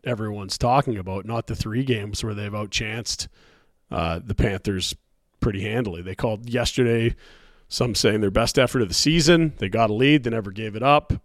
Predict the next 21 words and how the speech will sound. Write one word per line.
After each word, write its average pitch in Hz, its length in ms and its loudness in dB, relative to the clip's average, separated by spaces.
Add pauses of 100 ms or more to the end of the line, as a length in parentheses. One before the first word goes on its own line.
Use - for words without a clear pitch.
(200)
It - 80 -10
was 95 140 -12
low 98 140 -6
scoring. 135 420 2
It 95 60 -6
was 90 120 -6
tight 95 200 -8
checking. 131 680 0 (720)
I'm 117 140 -2
not 117 180 0
saying, 117 440 0
uh, 107 100 -4
they're 107 140 -8
gonna 110 140 -6
win 160 200 4
this 123 200 2
thing, 95 220 -10
but, 98 200 -10 (720)
uh, 92 240 0 (160)
you 147 160 6
know, 104 240 0